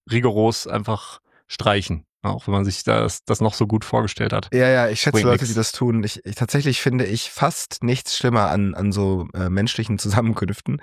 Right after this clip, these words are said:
Speaker 2: als wenn irgendjemand anfängt, Witze zu erzählen. Weil, weil das natürlich so eine Kettenreaktion erzeugt, ne? Äh, es bleibt ja selten nicht bei einem, dann will noch jemand und so, ne?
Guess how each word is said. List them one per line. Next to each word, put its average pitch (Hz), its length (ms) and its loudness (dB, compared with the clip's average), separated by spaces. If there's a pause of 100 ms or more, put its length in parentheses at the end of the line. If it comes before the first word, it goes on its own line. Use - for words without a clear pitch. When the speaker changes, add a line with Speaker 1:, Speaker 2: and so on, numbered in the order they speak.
(440)
Speaker 2:
als 107 280 0
wenn 143 480 2 (580)
irgendjemand 135 720 2
anfängt, 120 460 0
Witze 117 240 -2
zu - 140 -6
erzählen. 82 540 -6 (500)
Weil, 117 340 2 (300)
weil 113 220 2
das 143 160 0
natürlich 135 400 0
so 123 120 -2
eine 123 120 2
Kettenreaktion 104 840 -2
erzeugt, 90 600 -4
ne? 127 220 -2 (220)
Äh, 90 80 -4
es 95 200 -2
bleibt 127 300 0
ja 120 100 2
selten 117 340 0
nicht 113 220 -4
bei 101 200 0
einem, 135 360 2
dann 110 260 0
will 113 100 2
noch 123 220 2
jemand 139 380 0
und 127 120 -4
so, 127 160 0
ne? 117 180 2